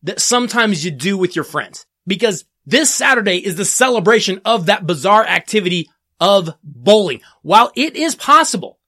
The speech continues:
they say, that bowling style games existed clear back in ancient civilizations around the world, they say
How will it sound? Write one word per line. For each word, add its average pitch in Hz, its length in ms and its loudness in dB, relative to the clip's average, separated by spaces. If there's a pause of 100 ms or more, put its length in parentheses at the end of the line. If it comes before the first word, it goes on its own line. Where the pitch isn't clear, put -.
(160)
they 247 180 0
say, 196 400 0 (220)
that 226 180 -4
bowling 294 500 2
style 254 480 0
games 208 420 -2 (280)
existed 196 840 -4 (260)
clear 320 580 -4
back 220 400 -4
in 190 160 -2 (100)
ancient 254 460 -4
civilizations 202 920 -4
around 196 180 2
the 170 60 -4
world, 240 220 -2 (280)
they 254 200 4
say 269 720 -2